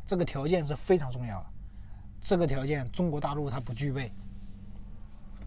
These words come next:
像台湾，像那个韩国，一九八八年还是一九八九年，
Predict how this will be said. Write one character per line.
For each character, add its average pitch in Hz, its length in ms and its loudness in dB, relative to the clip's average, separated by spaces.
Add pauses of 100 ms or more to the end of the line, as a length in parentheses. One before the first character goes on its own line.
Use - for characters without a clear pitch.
(1500)
像 170 220 4
台 139 220 2
湾， 151 140 0
像 170 200 4
那 165 80 0
个 139 380 -2
韩 139 260 0
国， 139 260 2
一 160 120 -2
九 139 120 -2
八 165 220 6
八 160 140 4
年 135 120 -2
还 131 140 -2
是 135 60 -2
一 127 80 -2
九 120 140 -2
八 - 180 0
九 117 160 -4
年， 104 200 -4